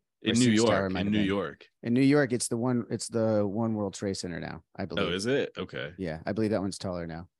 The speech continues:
Speaker 2: 'Cause, uh, the, the twin, uh, twin towers were taller too. And I think this, the One World Trade Center that's next to the spot that they built up in Battery Park is,
Speaker 1: Gotcha.
Speaker 2: is the tallest one to,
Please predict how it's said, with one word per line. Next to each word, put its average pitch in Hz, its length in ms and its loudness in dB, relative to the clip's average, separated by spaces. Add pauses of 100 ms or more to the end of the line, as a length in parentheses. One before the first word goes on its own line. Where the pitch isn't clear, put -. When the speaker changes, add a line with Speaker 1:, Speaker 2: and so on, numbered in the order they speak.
(200)
Speaker 2:
'Cause, 135 160 -2
uh, 139 300 4
the, 120 580 -2
the 110 160 -6
twin, 135 520 -2 (500)
uh, 101 580 -6 (720)
twin 135 160 0
towers 101 420 -2
were 95 100 -6
taller 92 440 -8
too. 87 280 -6 (680)
And 98 80 -6
I 98 40 -4
think 98 200 -4
this, 101 200 -4
the 101 180 -6
One 104 180 -2
World 95 240 -4
Trade 95 280 -4
Center 92 420 -6 (320)
that's - 280 -12 (180)
next 98 320 -6
to 92 100 -10
the 87 80 -10
spot 87 460 -6
that 90 120 -12
they 82 100 -10
built 82 300 -10
up 87 160 -6
in 87 120 -6
Battery 82 340 -10
Park 80 360 -6 (480)
is, - 180 -10
Speaker 1:
Gotcha. - 140 -14 (280)
Speaker 2:
is 85 340 -4
the 92 120 -6
tallest 85 400 -4
one 82 200 -8
to, 82 180 -12